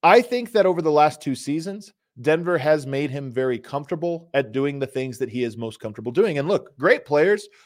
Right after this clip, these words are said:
we know how hard it is to disrupt Jokic. So this is not a thing where it's like every team is capable of making things hard. And it might be the case that Denver is just not capable of making life hard on Embiid.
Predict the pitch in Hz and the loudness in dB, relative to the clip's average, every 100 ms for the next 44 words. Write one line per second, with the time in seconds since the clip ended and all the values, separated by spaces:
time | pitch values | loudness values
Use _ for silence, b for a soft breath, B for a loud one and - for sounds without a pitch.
0 | b b 180 294 381 254 214 202 160 170 | b b 2 2 4 4 4 4 4 2
1 | 160 151 147 143 127 123 127 123 123 220 | 2 -2 -4 -6 -6 -4 -2 -2 0 0
2 | 226 101 - - _ _ _ _ - 202 | 0 -6 -8 -18 _ _ _ _ 2 8
3 | 190 180 - 165 240 254 165 196 233 143 | 10 8 2 -2 0 0 0 0 2 2
4 | 196 202 143 139 156 135 - 156 170 165 | 0 -2 0 0 0 -2 0 0 0 -2
5 | 160 165 139 - - 160 180 127 120 110 | -6 -8 -8 -12 -8 -6 -6 -4 -4 -4
6 | 98 110 107 104 95 110 101 101 95 - | -6 -8 -8 -10 -12 -14 -10 -6 -4 0
7 | 170 180 196 240 220 185 - 196 196 131 | 0 0 0 -2 -2 -4 -2 -6 -6 -6
8 | 120 170 170 143 135 147 135 135 131 _ | -4 -2 -2 -4 -4 -8 -8 -6 -8 _
9 | 143 151 139 117 107 104 _ - 123 110 | -8 -8 -6 -4 -4 -6 _ -6 -4 -4
10 | 117 120 120 113 110 - 107 104 104 98 | -6 -8 -6 -6 -6 -6 -6 -6 -8 -10
11 | 135 151 | -8 -10